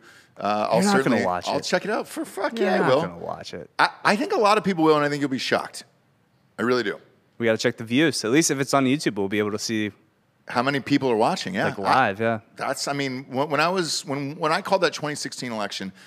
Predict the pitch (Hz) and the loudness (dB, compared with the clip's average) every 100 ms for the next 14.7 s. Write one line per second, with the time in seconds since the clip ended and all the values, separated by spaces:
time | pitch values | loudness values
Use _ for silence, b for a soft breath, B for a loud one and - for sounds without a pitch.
0 | B - - 135 117 110 110 113 123 113 | B -8 2 2 4 4 4 2 -2 -8
1 | 87 101 113 117 120 135 151 b b b | -6 -6 -4 -6 -4 -6 -10 b b b
2 | b _ - 131 135 135 180 185 156 117 | b _ -8 -4 -2 -2 0 0 -2 -2
3 | 127 160 143 151 - 160 151 160 165 165 | -2 -4 -6 -8 -4 -4 -4 -6 -6 -4
4 | 170 175 b b b b b b b b | -4 -6 b b b b b b b b
5 | b b _ - 156 120 151 180 - 113 | b b _ -4 -2 2 2 2 0 0
6 | 127 131 - 85 73 - _ _ _ - | -2 -2 -8 -14 -16 -18 _ _ _ -6
7 | 110 139 165 _ - 131 156 - 143 - | 2 2 0 _ 2 4 4 4 0 2
8 | 127 117 104 - 127 156 117 - - 104 | 0 2 -4 -2 4 4 4 0 -2 -4
9 | 107 101 120 107 - 131 147 117 - 135 | -4 -2 0 0 2 4 4 0 -6 -4
10 | 147 160 185 208 185 165 135 156 175 165 | 0 2 4 2 0 -4 0 0 0 -4
11 | - 151 156 139 135 131 110 - 147 127 | 0 2 4 4 2 0 -6 -4 2 4
12 | 110 110 113 110 110 117 139 180 - 175 | 4 4 4 4 4 0 0 -2 -2 -8
13 | 120 139 120 123 101 104 98 82 - - | -8 -12 -8 -6 -6 -8 -6 -8 -10 -12
14 | - - - 53 87 117 | -12 -16 -16 -10 -8 -8